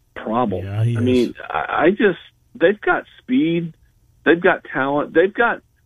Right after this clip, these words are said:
Speaker 1: they just have to be careful that they're not too hyped up for this game because, as you mentioned, this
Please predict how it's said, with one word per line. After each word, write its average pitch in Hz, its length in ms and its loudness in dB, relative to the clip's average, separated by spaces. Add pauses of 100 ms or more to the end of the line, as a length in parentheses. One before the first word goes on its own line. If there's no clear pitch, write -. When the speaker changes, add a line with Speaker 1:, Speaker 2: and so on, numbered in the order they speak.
(280)
Speaker 1:
they 190 120 2
just 330 260 2
have 208 200 2
to 214 80 -8
be 165 120 -2
careful 156 480 -2
that 117 140 0
they're 131 140 2
not 139 260 -2 (160)
too 139 160 2
hyped - 500 -2
up 107 200 -4 (120)
for 107 100 -4
this 101 160 -6 (120)
game 90 280 -10 (200)
because, 120 480 2 (580)
as 175 200 2
you 180 100 2
mentioned, 143 460 0
this 160 140 4